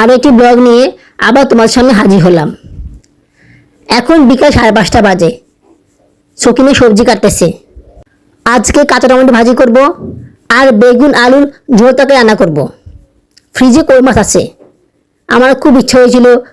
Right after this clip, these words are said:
টমেটো দিয়ে কই মাছ ভুনা খেতে। বাবুর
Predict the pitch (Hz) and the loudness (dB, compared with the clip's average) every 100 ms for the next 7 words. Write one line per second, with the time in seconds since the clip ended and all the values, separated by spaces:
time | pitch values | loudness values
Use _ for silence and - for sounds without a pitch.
0 | _ 233 226 233 254 269 254 220 208 196 | _ -2 0 2 2 0 2 2 2 2
1 | 214 196 190 170 170 _ _ _ _ _ | 0 -2 -2 -4 -6 _ _ _ _ _
2 | _ _ _ _ _ _ - 202 214 247 | _ _ _ _ _ _ -2 0 2 2